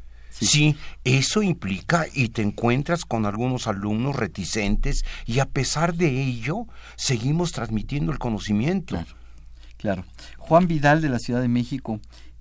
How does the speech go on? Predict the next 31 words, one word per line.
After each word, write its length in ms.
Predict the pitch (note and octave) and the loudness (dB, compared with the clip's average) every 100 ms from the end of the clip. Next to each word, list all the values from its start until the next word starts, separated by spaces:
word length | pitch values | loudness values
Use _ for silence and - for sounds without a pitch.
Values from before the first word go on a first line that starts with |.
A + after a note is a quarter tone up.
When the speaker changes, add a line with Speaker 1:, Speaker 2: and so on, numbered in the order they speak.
| - | -8
Speaker 1:
pregunta 320 | A2+ A#2+ C#3 | -2 0 0
que 120 | D3+ B2+ | -2 -4
si 160 | - | -6
el 40 | A2 | -4
patrón 360 | A2 B2 B2+ | -4 -4 -4
tiene 220 | C3 C3 | -2 -2
obligación 420 | B2+ A2+ G#2 - A#2+ | -2 -2 -4 -4 -6
de 60 | |
expedir 300 | - - G#2 | -6 -6 -4
una 180 | A#2 A2+ | -2 -4
constancia 420 | - - G#2+ B2 | -6 -8 -8 -6
de 60 | G2+ | -8
retención. 680 | F#2+ F2+ F2+ - G#2 F#2+ F2+ - - - - - - | -8 -8 -10 -6 -4 -4 -8 -16 -20 -20 -18 -18 -8
Speaker 2:
Te 140 | - C#3+ | -4 -2
cuento, 760 | - F3+ F#3+ F3 C#3 C#3 C3+ - - - | 2 4 4 2 0 0 -2 -6 -8 -8
eh, 360 | - A#2 A#2+ - | 0 2 2 0
que 180 | - B2+ | 0 0
ya 180 | A2+ D#3 | 2 4
no 180 | D#3+ E3 | 4 4
está 200 | D#3 C#3+ | 2 2
obligado. 760 | D3+ C#3 A2 B2 D3+ C3+ G#2 - - - | 2 0 0 2 2 0 -4 -6 -10 -2
En 160 | A#2 | 0
el 100 | A2+ | 0
artículo 880 | A#2+ B2+ C#3 D3 - D3+ D3 C#3+ - - | 0 -2 -4 -6 -2 -2 0 0 -2 -2
noveno 600 | A2+ A#2 A2 C3+ D3+ C#3+ | 2 4 4 2 2 0
transitorio 840 | - G#2 G#2 G2 - A#2+ B2+ A2+ | -2 -4 -4 -6 -4 -2 -2 -2
del 180 | G2 F#2 | -4 -2
año 240 | G2+ A#2 A2+ | -2 -2 -2
dos 220 | F#2+ G#2 | -4 -2
mil 200 | G#2 A2 | -2 -2
catorce, 760 | G2+ - G#2+ G2 E2 - A#2+ | -6 -4 0 0 -2 -6 -6